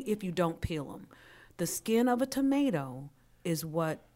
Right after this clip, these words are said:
the tomato uses to protect itself from the bug world.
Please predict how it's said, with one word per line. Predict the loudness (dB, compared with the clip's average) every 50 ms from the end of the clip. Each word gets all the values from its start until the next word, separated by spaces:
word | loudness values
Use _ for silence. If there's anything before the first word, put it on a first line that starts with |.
| -8 -4
the | -4 -4
tomato | -2 -2 -2 0 0 2 2 2 2 2
uses | 0 0 -2 -2 -2 -2 -4 -6 -6 -6
to | -10 -10
protect | -10 -8 -10 -8 -4 -2 -2 -2 -2 -4 -6
itself | -6 -4 -4 -4 -4 -6 -6 -8 -10 -10
from | -8 -6 -4 -4
the | -4
bug | -4 -2 0 0 0 0 -2
world. | -6 -12 -12 -14 -14 -14 -16 -18 -16